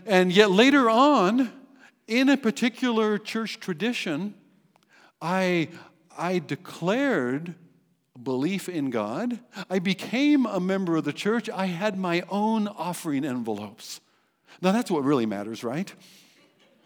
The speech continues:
I've got my offering envelopes and I'm not afraid to use them.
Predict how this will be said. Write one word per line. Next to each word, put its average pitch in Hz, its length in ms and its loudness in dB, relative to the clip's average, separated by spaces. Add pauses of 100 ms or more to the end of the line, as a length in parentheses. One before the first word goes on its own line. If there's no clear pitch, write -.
(280)
I've 117 160 -14
got 196 240 4
my 190 260 6
offering 185 400 4
envelopes 202 440 6
and 165 100 4
I'm 135 160 4
not 190 160 10
afraid 208 320 4
to 208 40 2
use 151 280 2
them. 104 180 -8